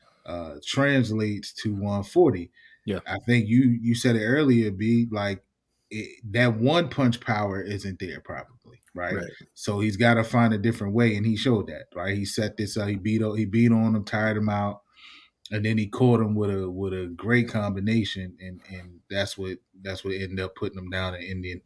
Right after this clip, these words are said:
Speaker 1: ending the fight. So, hey, I feel like it, 'cause it's easy to get discouraged when you, when you have, uh, one punch power and you give, and you landing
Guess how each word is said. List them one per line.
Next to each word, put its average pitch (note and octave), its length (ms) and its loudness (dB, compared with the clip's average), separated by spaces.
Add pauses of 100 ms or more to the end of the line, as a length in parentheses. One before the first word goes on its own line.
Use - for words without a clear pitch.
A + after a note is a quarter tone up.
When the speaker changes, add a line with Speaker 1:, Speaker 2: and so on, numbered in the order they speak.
Speaker 1:
ending F2+ 240 -8
the E2+ 60 -14
fight. F#2+ 380 -2
So, F#2 340 -8 (720)
hey, B2+ 440 6
I - 180 6
feel E3+ 300 4
like D3 360 6 (140)
it, B2+ 140 6
'cause C#3 180 4
it's C3+ 180 0
easy E3 360 2
to C#3 100 6
get B2+ 220 8
discouraged A#2+ 480 6
when A2+ 200 6
you, F3+ 260 4
when C3 220 4
you E3+ 140 2
have, C3 440 4 (800)
uh, E2 200 -12
one B2+ 320 2
punch B2+ 320 2
power G#2 540 0 (300)
and F#2+ 120 -4
you A#2 260 0
give, B2+ 300 6
and A#2+ 80 2
you C3 420 4 (220)
landing A2 840 4